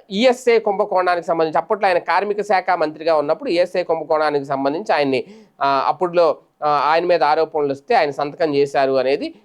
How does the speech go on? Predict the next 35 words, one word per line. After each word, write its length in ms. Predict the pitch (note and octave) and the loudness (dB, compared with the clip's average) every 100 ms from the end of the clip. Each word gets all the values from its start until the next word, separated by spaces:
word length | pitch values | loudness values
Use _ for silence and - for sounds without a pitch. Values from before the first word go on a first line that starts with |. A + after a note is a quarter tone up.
| _ D#3 | _ -2
"లేదు, 260 | F3 G#3 | 2 2
లేదు, 200 | G3+ G3 | 2 2
నాకు 280 | A3+ F3 D3+ | 2 0 0
తెలియకుండా 440 | E3+ G3+ G#3+ G3+ F#3+ | 2 2 2 0 -2
నేను 160 | F3+ | -2
సంతకం 400 | F3 D3+ D#3+ D#3+ | -2 -2 -2 0
చేశాను" 440 | D#3 D3+ D3 E3 G3 | 0 0 0 0 -2
అన్నారు. 380 | C#3 C3 A2 - | -2 -2 -4 -6
అంటే 340 | D#3+ G3 D#3 E3+ _ _ - | -4 0 2 0 _ _ -6
సంతకం 340 | D#3 F#3+ A#3 A3+ | -2 0 2 2
ఆయనదే, 460 | F#3+ G3 F3 A#2+ F3 | 2 0 -2 -2 -2
చేసింది 340 | F#3 G3+ G3+ | -4 -2 0
ఆయనే, 200 | D#3 C#3+ | 0 0
కానీ 260 | C3 G3 B3 | 0 0 2
ఆయనకు 240 | G3+ F#3 | 2 0
తెలియదు. 300 | D#3 D3 B2+ - | 0 0 0 -2
అంటే 160 | G3 | 0
అధికారులు 560 | F#3+ G3+ G#3 G3 G#3 D#4 - | 2 2 2 2 0 -4 -2
ఆయనతో 340 | E3 E3+ A#3+ | 0 0 -2
సంతకాలు 380 | A#3 F3+ F3 F3 | -4 -2 -2 0
పెట్టించారు 560 | E3+ - D3 D3 C#3+ D3+ | -2 -4 -6 -2 2 2
అనేది 360 | C3+ E3+ - E3+ | 0 -2 -2 -4
అప్పుడు 200 | E3 D#3 | -4 -4
చెప్పిన 260 | D3+ C#3+ | -4 -2
మాట. 180 | A#2+ G#2+ A2 _ _ _ _ | -4 -4 -10 _ _ _ _
అంటే 180 | D#3 - | -2 0
అధికారులు 560 | C#3+ E3 G3+ A3 G#3+ G#3 | 0 0 2 2 2 0
ఇప్పుడు 160 | F3 | 0
ఇలాగే 240 | E3+ F3+ F#3 | 0 2 2
ఓఎస్డీలు, 560 | E3 E3+ E3+ E3 D#3+ | 2 2 0 -4 0
వీళ్ళందరూ 420 | D#3+ D3+ D3+ D3+ D#3 | 2 2 0 0 -4
పిఏలు, 380 | D#3+ D#3 D3+ | -2 0 0
పిఎస్లు 340 | D3+ D3 C#3+ C#3 | 0 -2 -2 0
ఇలా 140 | D3+ | 2
ఉంటే 420 | D3 C3 E3+ A#3+ | 2 0 0 -2